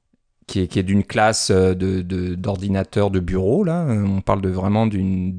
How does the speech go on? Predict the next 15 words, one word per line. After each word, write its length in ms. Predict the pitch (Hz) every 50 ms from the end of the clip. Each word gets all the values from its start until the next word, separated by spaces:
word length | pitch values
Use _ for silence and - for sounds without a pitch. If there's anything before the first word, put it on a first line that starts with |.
| 92 95
doubler 420 | 92 107 107 101 107 107 117 117
la, 300 | 113 104 95 95 92 98
la 220 | 98 98 98 92 95
vitesse, 640 | 95 95 98 95 - 110 107 104 - - - - 98
euh, 340 | 92 92 92 92 95 95 92
les, 200 | 92 95 92 92
les 260 | 92 95 98 92 90
performances 640 | - - 107 - - - 110 107 104 107 107 98
graphiques, 400 | 98 95 95 - - - 113 117
et 60 | 101 90
cetera. 400 | - - 90 - 101 98 117 139
Donc, 160 | 127 104 92
c'est 100 | - -
très 240 | - - - 101 98
important. 300 | 101 98 - 90 - -